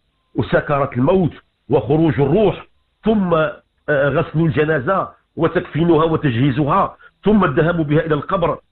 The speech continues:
ثم انصراف الأهل والأحباب عليه، ثم الليلة الأولى قضاها في الوحشة، وجاءه نكير ومنكر أو بشير ومبشر يسألانه، هذا شدة وكرب،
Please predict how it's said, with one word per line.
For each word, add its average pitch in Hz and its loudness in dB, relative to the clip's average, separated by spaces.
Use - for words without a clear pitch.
ثم 208 2
انصراف 165 -2
الأهل 151 0
والأحباب 160 -2
عليه، 151 0
ثم 226 4
الليلة 170 0
الأولى 180 0
قضاها 170 0
في - -6
الوحشة، 156 -2
وجاءه 160 2
نكير 170 -2
ومنكر 170 0
أو 170 2
بشير 165 -2
ومبشر 165 -2
يسألانه، 175 0
هذا 202 0
شدة 135 -2
وكرب، 151 -2